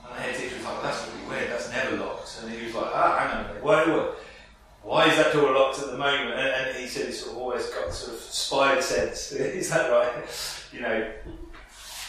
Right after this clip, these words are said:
is God saying something through this? Anyway, ultimately, he didn't take the job. He felt that, you know, because of that, it was almost like a physical sign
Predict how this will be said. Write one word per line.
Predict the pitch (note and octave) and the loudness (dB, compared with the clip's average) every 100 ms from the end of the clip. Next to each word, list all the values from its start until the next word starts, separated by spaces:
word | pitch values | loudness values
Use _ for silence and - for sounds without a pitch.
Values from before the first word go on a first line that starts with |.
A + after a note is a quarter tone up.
| - - - - - - - - - | -14 -20 -20 -20 -20 -20 -16 -14 -10
is | C#3+ D3 | -4 -2
God | D#3 D3 | 2 4
saying | - C3 B2 | 6 4 4
something | A#2 G#2+ | -2 -6
through | A#2+ A2+ | -6 -4
this? | G#2+ C3 | -2 0
Anyway, | C3+ B2+ A#2 A2+ - B2+ | 0 2 0 -2 -6 -2
ultimately, | C3+ B2+ A#2+ A2 G#2 G#2+ A2 - | -2 -2 -4 -6 -6 -6 -6 -12
he | - C3 B2+ | -16 -14 -8
didn't | C3 A2+ A2 - - - - | -8 -6 -8 -12 -14 -16 -10
take | - A2+ A2+ | -4 -2 -2
the | A2+ | -6
job. | B2 - - | -2 -2 -2
He | - | -4
felt | - - C#3 - - - | -10 -4 0 2 0 -4
that, | A2 G#2+ | -6 -6
you | A2+ | -6
know, | G#2 - | -10 -10
because | - - A2 | -10 -10 -6
of | |
that, | A2 - A2+ | -2 0 0
it | |
was | A2 | -4
almost | A#2 A2 C#3 | -6 -6 -8
like | - | -12
a | - - | -14 -6
physical | F#3 D3 - G#2 | -4 -4 -4 -8
sign | - - - - | -8 -6 -6 -10